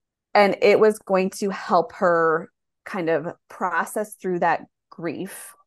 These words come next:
without being engaged in a lot of our kind of cultures, like plastic positivity,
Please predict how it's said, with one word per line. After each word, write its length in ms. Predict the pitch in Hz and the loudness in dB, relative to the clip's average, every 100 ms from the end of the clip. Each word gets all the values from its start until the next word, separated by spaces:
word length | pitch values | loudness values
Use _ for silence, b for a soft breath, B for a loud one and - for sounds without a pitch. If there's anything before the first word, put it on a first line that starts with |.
| _ _ | _ _
without 720 | 185 196 - 190 208 233 247 247 - | -2 -2 2 4 6 8 6 4 -6
being 200 | 208 202 | -2 0
engaged 680 | 190 185 180 175 175 175 - - | 0 0 0 2 0 -4 -12 -4
in 340 | 180 170 165 165 | -2 -2 -4 -4
a 80 | |
lot 260 | 165 160 160 | 0 2 2
of 140 | 170 | 0
our 240 | 151 165 156 | -2 -4 -6
kind 220 | - 156 | -12 -10
of 60 | 147 | -10
cultures, 600 | - 151 - 160 156 - | -4 -4 0 -2 -2 -2
like 300 | - - - _ _ _ _ | -2 -2 -6 _ _ _ _
plastic 760 | - 147 147 - 156 143 - _ B B B B | -4 -2 -4 -2 -2 -2 -14 _ B B B B
positivity, 1040 | - 165 160 - 160 151 - 151 151 156 | 0 0 0 -2 0 0 0 -2 -2 -2